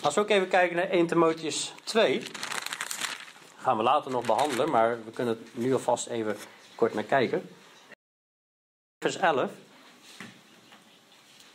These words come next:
Daar zegt hij: Een vrouw moet zich laten onderwijzen in stilheid, in alle onderdanigheid. Ik sta niet toe dat een vrouw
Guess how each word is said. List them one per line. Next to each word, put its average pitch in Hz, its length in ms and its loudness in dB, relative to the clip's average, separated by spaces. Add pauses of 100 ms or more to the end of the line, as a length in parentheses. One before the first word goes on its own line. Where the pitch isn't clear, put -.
(680)
Daar 143 160 4
zegt 196 220 0
hij: 143 220 2
Een 160 100 -6
vrouw 190 260 2
moet 190 180 -2
zich 160 140 -6
laten 139 300 2
onderwijzen 131 600 2
in 143 140 -4
stilheid, 143 600 2 (100)
in 131 120 0
alle 135 180 2
onderdanigheid. 127 800 0 (760)
Ik 135 140 -4
sta 170 200 4
niet 202 180 -2
toe 151 140 0
dat 147 160 2
een 139 80 -6
vrouw 123 400 2